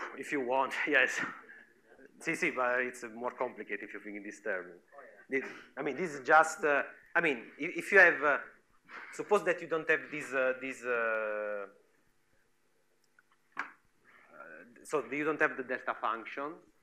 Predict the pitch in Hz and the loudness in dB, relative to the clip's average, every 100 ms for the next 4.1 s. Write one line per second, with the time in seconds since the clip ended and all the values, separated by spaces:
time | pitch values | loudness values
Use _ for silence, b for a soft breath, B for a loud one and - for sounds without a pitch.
0 | _ _ _ - 135 160 156 131 120 143 | _ _ _ -4 -4 -4 -6 -10 2 4
1 | 151 - - 156 - - 139 151 143 143 | 4 0 -6 -6 -6 -10 -4 2 2 2
2 | - 139 127 123 147 143 117 120 131 156 | -2 -4 -2 -2 -2 -2 -4 -2 -2 -6
3 | - - 131 123 131 123 117 113 110 127 | -14 -12 -10 -4 -4 -4 -6 -6 -6 -8
4 | - | -10